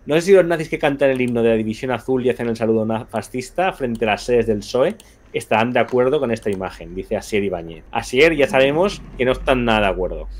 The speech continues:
¿vale? La misma publicación queda clarísimo que no les ha molado un pelo. Otros, pues bueno, siguen con la coñita de, "Oye, estáis movilizando a vuestros seguidores para que voten. Lo pintáis como Hitler. No acabo de entender si estáis de acuerdo con él o no". <laughs> Y claro, aquí ha habido una referencia,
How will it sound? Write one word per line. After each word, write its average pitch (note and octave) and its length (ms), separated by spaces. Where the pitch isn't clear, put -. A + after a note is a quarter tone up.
¿vale? G#2 280
La A2 100
misma A2+ 260
publicación A2+ 760
queda C3 180
clarísimo B2 500
que C#3+ 60
no B2 120
les A#2+ 140
ha B2 40
molado A2+ 580
un C3+ 220
pelo. F#2 340
Otros, C3 260
pues A#2+ 100
bueno, B2 180
siguen A#2 240
con A2+ 100
la A2 80
coñita A2+ 380
de, G#2 100
"Oye, C3 160
estáis B2 240
movilizando B2+ 380
a A2 40
vuestros A2 300
seguidores G2+ 420
para G2 180
que F#2+ 100
voten. D3 400
Lo C3 120
pintáis B2+ 320
como C#3+ 280
Hitler. G2+ 360
No A2+ 100
acabo B2+ 200
de A#2+ 80
entender A#2 400
si - 100
estáis A#2 180
de A#2+ 60
acuerdo G2+ 380
con G2+ 120
él G3 240
o G3 100
no". F#2+ 200
<laughs> - 760
Y F3 60
claro, F#3 380
aquí C#3+ 200
ha F#3 40
habido G3+ 400
una F3 260
referencia, E3 800